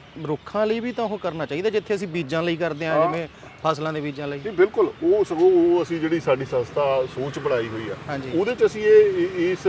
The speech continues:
Speaker 2: ਪ-, ਆਪਾਂ ਕ-, ਪੱਖ ਤੇ ਕੰਮ ਕਰ ਰਹੇ ਕਰਕੇ ਬਾਈ ਅਪ੍ਰੈਲ ਨੂੰ, ਅ, ਵਿਸ਼ਵ ਧਰਤ ਦਿਵਸ ਹੁੰਦਾ।
Speaker 1: ਹਾਂਜੀ।
Speaker 2: ਤਾਂ ਉਹਦੇ 'ਤੇ ਆਪਾਂ ਟਰੀ ਵਾਕ ਕਰ, ਕੀਤੀ ਆ।
Speaker 1: ਹੂੰ, ਹੂੰ।
Speaker 2: ਉਹ, ਉਹ ਜਿਹੜੀ ਟਰੀ ਵਾਕ ਆ, ਟਰੀ ਵਾਕ ਨੂੰ ਜੇ ਪੰਜਾਬੀ 'ਚ ਕਹਿੰਦੇ ਰੁੱਖ ਫੇਰੀ ਆ,
Speaker 1: ਹੂੰ, ਹੂੰ।
Speaker 2: ਉਹਦੇ 'ਚ ਕੰਮ ਹੀ ਆਪਣਾ ਇਹ ਕਰਦਾ। ਜਿਵੇਂ ਹੁਣ ਉਸ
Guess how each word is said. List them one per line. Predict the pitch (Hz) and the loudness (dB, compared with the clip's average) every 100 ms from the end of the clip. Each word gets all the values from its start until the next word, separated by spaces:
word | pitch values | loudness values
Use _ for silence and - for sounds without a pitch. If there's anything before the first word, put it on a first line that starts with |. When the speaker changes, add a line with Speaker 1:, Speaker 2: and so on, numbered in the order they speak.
| 185 | 2
Speaker 2:
ਪ-, | 165 | 0
ਆਪਾਂ | 165 151 143 151 | 0 -2 -2 -2
ਕ-, | 143 143 143 135 | -2 -2 0 -2
ਪੱਖ | 139 135 160 | -4 -6 -10
ਤੇ | |
ਕੰਮ | 151 143 147 | -4 -4 -2
ਕਰ | 147 131 | -2 2
ਰਹੇ | 147 156 | 2 2
ਕਰਕੇ | 143 120 131 123 113 - - | -2 -4 -2 -2 -4 -12 -4
ਬਾਈ | 123 131 196 180 | 2 4 6 6
ਅਪ੍ਰੈਲ | - 156 147 | 6 4 4
ਨੂੰ, | 131 139 | 0 -4
ਅ, | 156 - 123 123 117 113 | -6 -4 -2 2 2 2
ਵਿਸ਼ਵ | 131 143 151 - - | -2 -4 -12 -6 -4
ਧਰਤ | 240 135 | -4 -4
ਦਿਵਸ | 120 - | -6 -6
ਹੁੰਦਾ। | 117 95 - - - 120 | -12 -14 -16 -18 -16 -12
Speaker 1:
ਹਾਂਜੀ। | 117 101 - - | -12 -12 -4 0
Speaker 2:
ਤਾਂ | 156 | 2
ਉਹਦੇ | 175 190 | 4 4
'ਤੇ | 208 190 | 4 2
ਆਪਾਂ | 190 | 2
ਟਰੀ | 180 190 | -2 -2
ਵਾਕ | 180 175 | 2 2
ਕਰ, | 147 107 | 2 -6
ਕੀਤੀ | - 123 120 - | -8 -12 -12 -12
ਆ। | - - - - - | -16 -18 -20 -18 -16
Speaker 1:
ਹੂੰ, | 127 | -14
ਹੂੰ। | 123 107 - 165 208 | -16 -18 -8 0 0
Speaker 2:
ਉਹ, | 240 185 190 | 0 0 0
ਉਹ | 202 | 2
ਜਿਹੜੀ | 202 214 | 0 0
ਟਰੀ | 170 170 | -2 0
ਵਾਕ | 170 175 170 151 | 2 2 2 2
ਆ, | 160 | 2
ਟਰੀ | 151 156 180 | 0 -2 -2
ਵਾਕ | 170 165 151 | 0 0 0
ਨੂੰ | 160 | -2
ਜੇ | 147 | -2
ਪੰਜਾਬੀ | 151 147 139 | 0 -2 -2
'ਚ | 143 | -4
ਕਹਿੰਦੇ | 151 175 | -4 -2
ਰੁੱਖ | 160 - | -2 -4
ਫੇਰੀ | 147 139 113 | -6 -4 -4
ਆ, | 90 - 139 | -8 -14 -14
Speaker 1:
ਹੂੰ, | |
ਹੂੰ। | 123 151 | -8 -4
Speaker 2:
ਉਹਦੇ | 226 | -4
'ਚ | 240 | -6
ਕੰਮ | - 175 175 | 0 0 0
ਹੀ | 233 | 0
ਆਪਣਾ | 233 202 190 | 0 0 2
ਇਹ | 196 | 4
ਕਰਦਾ। | 190 139 143 | 4 2 2
ਜਿਵੇਂ | 160 | 0
ਹੁਣ | 156 170 | 0 2
ਉਸ | 165 | 0